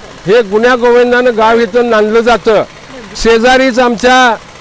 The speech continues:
पूर्वेच्या बाजूला सुखाचारी असं देवस्थान मोठं आहे आणि तिथं छत्रपती शिवरायानं तिथं किल्ल्याचा वे-, किल्ला बांधण्यासाठी त्यांनी,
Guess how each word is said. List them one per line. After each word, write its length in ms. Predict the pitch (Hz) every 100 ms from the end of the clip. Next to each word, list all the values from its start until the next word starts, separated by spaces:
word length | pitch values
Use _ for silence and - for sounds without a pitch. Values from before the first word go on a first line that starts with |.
| - - -
पूर्वेच्या 460 | 202 226 254 220 254
बाजूला 480 | 247 233 247 254 247
सुखाचारी 540 | 220 185 247 233 240
असं 220 | 247 214
देवस्थान 560 | 233 233 233 226 254 240
मोठं 280 | 226 190 240
आहे 140 | 202 - - - - - - - - - 262
आणि 240 | 233 247 202
तिथं 460 | 233 214 262 269 233 - - - - 214
छत्रपती 580 | 214 247 240 247 262 240
शिवरायानं 640 | 233 247 254 254 254 262
तिथं 520 | 214 220 262 262 247 220 - - -
किल्ल्याचा 580 | 226 233 247 214 254 254
वे-, 180 | 226 240 - - - - -
किल्ला 280 | 214 233 269
बांधण्यासाठी 680 | 262 254 247 240 247 226 247
त्यांनी, 440 | 247 247 254 240